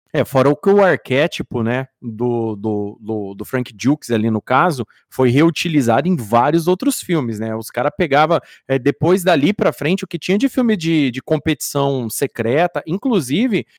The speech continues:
pra quem não sabe, o Grande Dragão Branco tem duas continuações não oficiais, tá? Ele tem dois filmes com aquele, é, Be-, é, Bernard não sei o que, eu não lembro o nome desse ator, é um ator muito bom, tá? Tem ele em Aves de Rapina, ele fez vários filmes de luta, Matrix e tal,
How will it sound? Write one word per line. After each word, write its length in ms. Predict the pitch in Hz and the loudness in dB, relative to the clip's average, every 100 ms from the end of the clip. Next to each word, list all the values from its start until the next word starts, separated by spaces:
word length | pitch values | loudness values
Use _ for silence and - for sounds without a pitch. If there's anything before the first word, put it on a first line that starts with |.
| - | -4
pra 140 | 143 | -4
quem 140 | - 175 | 0 -2
não 120 | 156 | -2
sabe, 300 | - 156 180 | 0 0 2
o 40 | |
Grande 280 | 160 165 160 | 0 0 0
Dragão 260 | 165 151 139 | -2 -2 -2
Branco 500 | 123 139 208 202 110 _ _ | 0 0 0 -4 -10 _ _
tem 200 | 151 160 135 | -2 -2 -2
duas 360 | 175 214 262 - | -2 -2 -4 -2
continuações 800 | 247 226 226 208 180 180 175 180 | -2 -2 0 0 -2 -2 -6 -2
não 200 | 190 196 | 0 2
oficiais, 680 | 196 208 - 180 143 123 - | 0 -4 -2 0 2 -2 -4
tá? 160 | 117 | -6
Ele 120 | 123 | -6
tem 300 | 127 143 147 | -6 -6 -6
dois 300 | 127 165 208 | 2 2 2
filmes 260 | - 175 180 | 0 -2 -2
com 100 | - | -6
aquele, 480 | - 175 165 139 107 _ _ | -4 0 2 2 0 _ _
é, 540 | 135 135 131 123 120 110 | -6 -4 -2 0 -2 -2
Be-, 260 | 98 127 | -4 -4
é, 560 | 135 127 123 117 113 107 | 0 0 2 2 0 -2
Bernard 720 | 98 104 151 160 143 135 123 | -4 2 2 4 2 2 0
não 100 | 135 | -4
sei 160 | 127 127 | -2 -6
o 40 | |
que, 100 | - | -2
eu 80 | 151 | -2
não 100 | 151 | 0
lembro 180 | 147 139 | 0 0
o 40 | |
nome 140 | 139 139 | 0 0
desse 200 | 131 123 | 0 -2
ator, 360 | - 170 151 | 0 2 2
é 60 | 143 | 2
um 80 | 185 | 2
ator 200 | 185 214 | 2 0
muito 220 | 220 247 | 2 0
bom, 260 | 170 147 | 2 2
tá? 220 | 123 151 147 _ _ | 2 0 0 _ _
Tem 200 | 160 170 | 0 2
ele 140 | 175 | 2
em 80 | 175 | 2
Aves 260 | 160 151 143 | 2 2 0
de 80 | 139 | 0
Rapina, 720 | 131 - 131 135 170 147 127 | -2 -4 -6 -2 -2 -2 -2
ele 120 | 135 | -4
fez 220 | - 170 | -2 -2
vários 240 | 139 202 - | 0 -2 -2
filmes 200 | 214 196 | -4 0
de 80 | |
luta, 380 | 165 151 160 143 | 2 2 2 0
Matrix 580 | 127 - 117 131 156 - | -4 -4 0 0 -2 -4
e 40 | |
tal, 220 | - 143 | 0 0